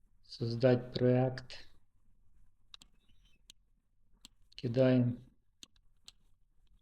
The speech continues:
музичку. Ки-, кидаємо зілю цього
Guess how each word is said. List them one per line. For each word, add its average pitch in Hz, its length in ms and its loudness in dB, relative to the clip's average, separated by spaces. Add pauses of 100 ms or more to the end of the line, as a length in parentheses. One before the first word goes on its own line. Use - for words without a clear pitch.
(140)
музичку. 139 840 2 (2000)
Ки-, 123 200 -2 (300)
кидаємо 127 600 6
зілю 139 520 6
цього 147 560 2